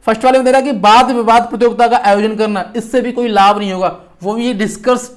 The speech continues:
type का हो जाएगा, इससे भी कोई लाभ नहीं होने वाला है। Third में दिया गया poster प्रतियोगिता में हिस्सा लेने के लिए विद्यार्थियों को प्रोत्साहित कर, प्रोत्साहित करेंगे, तो इसमें भी क्या है, बच्चे poster बनाएंगे, प्रतियोगिता में हिस्सा लेंगे, बढ़ चढ़ कर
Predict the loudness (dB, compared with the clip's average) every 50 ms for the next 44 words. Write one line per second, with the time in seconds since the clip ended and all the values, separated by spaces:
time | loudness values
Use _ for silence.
0 | -2 0 0 0 0 0 -2 0 0 2 2 0 0 -2 -4 -8 -4 -4 -4 -4
1 | -4 -4 -4 0 2 2 2 2 0 -4 -10 -18 _ _ _ _ -10 -6 -4 -4
2 | -2 0 0 0 0 0 0 2 2 4 2 2 0 -2 -10 -20 _ _ _ -2
3 | 0 2 2 2 2 2 2 4 4 4 2 2 2 4 4 4 4 2 2 0
4 | 0 2 0 0 2 2 2 2 2 2 0 0 2 2 2 2 2 0 -2 -2
5 | -4 -2 -2 -2 -2 -2 -4 -6 -4 -4 -6 -6 -6 -10 -4 -2 0 0 0 0
6 | 0 -2 -2 -2 -2 -6 -8 -4 -2 0 0 0 0 -2 -4 -6 -8 -12 -20 -20
7 | _ _ _ -6 -6 -4 -2 0 0 0 2 0 0 0 0 -2 -6 -4 -4 -4
8 | -2 0 0 0 0 2 0 0 2 2 2 2 2 2 0 -2 -2 0 0 0
9 | 0 0 0 0 2 2 2 0 0 0 0 2 2 2 0 0 0 -2 0 0
10 | 0 0 0 2 0 -2